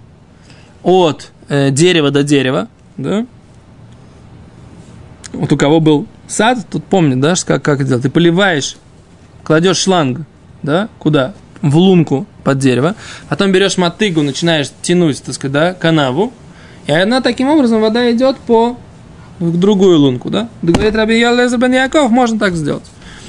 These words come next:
Бехолошель моэд, в холя моэд, им ешь маем таха силан эхад. Ес-, если есть вода под одним деревом, ойсим дерех катан, делаем путь маленький, мейлан лейлан, от дерева до дерева, кадейши и машху амаем, для того, чтобы подтянулась вода,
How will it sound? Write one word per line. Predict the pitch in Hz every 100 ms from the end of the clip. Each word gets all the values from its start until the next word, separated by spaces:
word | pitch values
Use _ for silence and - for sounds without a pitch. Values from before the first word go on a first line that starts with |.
| - - - - - - - - - - - - - - - - -
Бехолошель | 151 196 - 214 240 277 262 226
моэд, | 190 151 156 190 -
в | 165 196 190 165
холя | 196 208 175
моэд, | 131 120 202 208
им | 185
ешь | 190 254 285 220
маем | 220 233 202
таха | 214 202 196
силан | 180 175 190
эхад. | 170 139 135
Ес-, | 147 220 202
если | 170 214 233 214
есть | 208 233 180
вода | 170 175 208 160
под | 156 156
одним | 156 143 127
деревом, | 123 123 135 156 -
ойсим | 175 170 - 294 269
дерех | 202 240 240 -
катан, | - 165 - 151 202 233 -
делаем | 151 220 247 233 175 143
путь | - 233 190 - -
маленький, | 165 170 147 151 151 214 294 - - - 160
мейлан | 180 196 190 214 277 254
лейлан, | 226 185 139 160
от | 180
дерева | 214 226 185
до | 135
дерева, | 151 233 262
кадейши | 190 208 214 214
и | 208
машху | 202 - - 254
амаем, | 196 151 165
для | 165
того, | 185 220
чтобы | 190 165
подтянулась | 175 185 190 202 185 143
вода, | 139 117 147